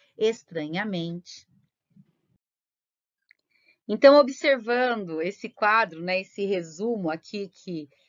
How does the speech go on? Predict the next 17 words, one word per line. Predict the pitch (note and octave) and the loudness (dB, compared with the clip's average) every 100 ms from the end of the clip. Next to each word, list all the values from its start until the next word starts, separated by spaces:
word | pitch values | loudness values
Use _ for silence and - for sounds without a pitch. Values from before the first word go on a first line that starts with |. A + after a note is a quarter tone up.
| _ _ _ - | _ _ _ -4
é, | E3+ D#3+ D#3 D3 | 0 0 0 -2
nós | D#3+ F3 | -4 -6
trouxemos | - F3 - F3+ E3+ E3 | -4 -6 0 0 0 -6
pra | - F3 | -4 -4
vocês, | D#3+ - - A3+ A#3 G#3+ G3 _ _ - | -4 -16 -6 -2 0 -2 -6 _ _ -4
a | G3 | -2
gente | B3+ D4 - | 0 -4 -2
percebe | A3 G#3 - B3 A#3 | -2 -2 0 0 0
que | A#3+ B3+ | -4 -4
não | B3+ | -2
existe | E4+ C4 A3+ A#3 - - - | -2 -6 -10 -10 -12 -14 -16
uma | G#3 A3 | -8 -6
interação | A#3+ A#3+ A3 - A3 | -2 0 0 -2 -6
comunicativa | G#3+ G#3+ G3 F#3+ F#3 F3 - A3+ B3 G#3+ | -6 -8 -8 -8 -8 -8 -8 -4 -4 -4
sem | G3+ A3 G#3+ | -8 -8 -6
a | |
modalização, | A3 G#3+ G#3+ A3 G3+ B3 - - A#3 A3+ | -6 -4 -4 -6 -6 -8 -6 -4 -4 -4